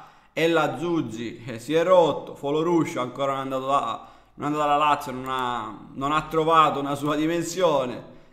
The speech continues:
Eh, secondo me la squadra c'è, però serve anche un po' di fortuna. Non abbiamo messo il portiere, ma io vado a mettere Carnesecchi. Occhio ragazzi, perché da alcune parti dicono possa giocare, eh, Carnesecchi.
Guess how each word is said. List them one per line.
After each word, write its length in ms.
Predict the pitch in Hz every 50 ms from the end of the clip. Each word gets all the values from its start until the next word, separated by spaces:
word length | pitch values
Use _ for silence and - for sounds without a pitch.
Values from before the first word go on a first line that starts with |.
| - -
Eh, 320 | - 107 - - 95 -
secondo 220 | - - 185 196
me 80 | 202 190
la 100 | 175 160
squadra 480 | - - - 190 190 185 190 196 190 190
c'è, 260 | - 165 165 156 139
però 320 | 135 139 151 151 139 -
serve 360 | - - 147 156 151 143 135
anche 260 | 139 147 143 - - 143
un 80 | 131
po' 140 | 139 135 139
di 120 | 135 139
fortuna. 480 | 127 135 139 - - 139 135 131 127 123 123 - - - - - -
Non 260 | - 180 214 220 214
abbiamo 480 | 208 196 - 202 208 202 180 170 165 165
messo 340 | 185 185 175 175 - 160
il 80 | 156 147
portiere, 1000 | 143 151 151 143 143 - 143 135 127 120 123 147 160 - - - - - - - _ -
ma 160 | 143 175 180
io 200 | 170 165 160 -
vado 220 | 147 156 165 180
a 40 | 175
mettere 540 | 165 156 156 156 151 156 - 156 147 151 147
Carnesecchi. 880 | - 143 143 143 139 143 143 143 - 156 143 139 135 - - 143 156
Occhio 400 | 180 190 190 - - 165 170 165
ragazzi, 460 | 160 160 156 156 156 151 147 - 156 151
perché 240 | 175 170 - 185
da 80 | 180 175
alcune 320 | 175 175 180 196 196 190
parti 840 | - 175 170 170 165 151 - - 170 170 170 165 170 - - - - -
dicono 500 | - 156 175 175 175 165 175 165 165 151
possa 380 | - 156 156 151 156 135 - 147
giocare, 880 | 139 143 135 143 147 143 147 147 147 147 143 143 - - - - - _ -
eh, 220 | - 123 127 123 123
Carnesecchi. 800 | 135 135 131 131 131 135 127 123 131 110 107 107 - - -